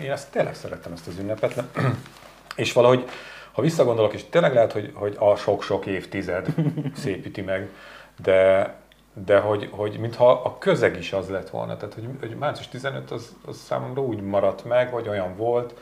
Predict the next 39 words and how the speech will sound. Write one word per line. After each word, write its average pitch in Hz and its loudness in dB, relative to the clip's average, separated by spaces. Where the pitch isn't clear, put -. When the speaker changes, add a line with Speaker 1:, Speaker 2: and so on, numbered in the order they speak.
Speaker 1:
hogy, 110 -4
hogy 113 -4
az, 117 2
az, 113 0
az, 117 2
az, 113 0
az 127 2
igazi 104 2
nemzeti 90 -8
ünnepünk. - -10
Az 101 0
első 101 8
számú 87 -6
már, 92 0
hogyha 90 -6
most 90 -12
nemzeti 85 -12
ünnepek 87 -12
között 90 -18
ugye 98 -8
sorrendet 87 -10
állítani, 139 -2
de 123 0
mégis, 98 -2
mégis 98 -8
valahogy 90 -6
úgy 98 -20
közelebb 87 -6
érezte 92 -8
magához, 90 -4
vagy 95 0
legalábbis 87 0
én, 131 -6
és - -8
hogy 104 0
nekem 110 -2
ez 104 0
eltűnőben 90 0
van 87 -4